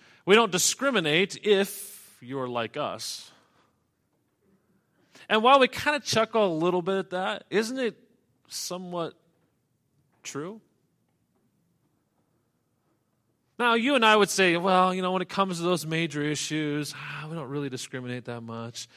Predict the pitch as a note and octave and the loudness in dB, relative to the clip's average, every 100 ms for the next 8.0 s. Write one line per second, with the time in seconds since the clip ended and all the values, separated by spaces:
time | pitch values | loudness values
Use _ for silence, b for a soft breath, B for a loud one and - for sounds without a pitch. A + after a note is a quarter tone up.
0 | b b b b b - F3 A3+ B3 G3 | b b b b b 0 6 6 4 2
1 | E3+ D#3+ D#3 - G3 - D#3+ D3+ C#3 D3 | 2 2 -2 -4 -2 -2 -2 -2 0 -4
2 | D3+ C#3 C3 D#3 C3+ - C3+ C#3+ D3 - | -2 -4 -4 -6 -6 -6 -6 -6 -6 -6
3 | D3+ D3 B2+ A#2+ B2 A#2 A2+ C3 C3 C#3 | -8 -6 -6 -6 -8 -10 -12 -10 -8 -10
4 | - A#2+ - D#3 B2+ C3+ F3 A3 C#3+ G#2+ | -10 -12 -6 -4 -4 -6 -4 -2 -2 -2
5 | D3+ G3+ E3+ A#2+ C3+ C3+ - b b b | -4 -4 -4 -4 -6 -8 -12 b b b
6 | _ _ _ _ _ _ C#3 B2 C3 D#3 | _ _ _ _ _ _ -16 -8 -6 -4
7 | A#3 F#3 D3+ - - G#3 - - - - | -6 -10 -12 -14 -14 -14 -14 -16 -20 -20